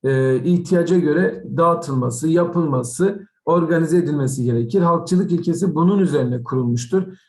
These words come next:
Bireyler arasında ayrıcalık gözetmeden, fark gözetmeden, e, birini üstün tutup diğerini ezmeden herkese eşit, e, hizmet götürmeyi, eşit davranmayı ilke edinen bir şeyden bahsediyoruz.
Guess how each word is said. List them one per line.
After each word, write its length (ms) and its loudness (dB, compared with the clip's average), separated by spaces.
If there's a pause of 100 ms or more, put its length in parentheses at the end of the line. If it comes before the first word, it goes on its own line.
(160)
Bireyler 380 2
arasında 480 0
ayrıcalık 600 0
gözetmeden, 680 0
fark 440 -2
gözetmeden, 840 0 (440)
e, 220 0
birini 320 2
üstün 420 -2
tutup 380 -6
diğerini 440 2 (140)
ezmeden 600 0 (220)
herkese 600 0
eşit, 600 -2
e, 80 -4
hizmet 540 0
götürmeyi, 680 -2
eşit 420 -2
davranmayı 760 0 (260)
ilke 400 0
edinen 500 0
bir 260 0
şeyden 460 0
bahsediyoruz. 720 -4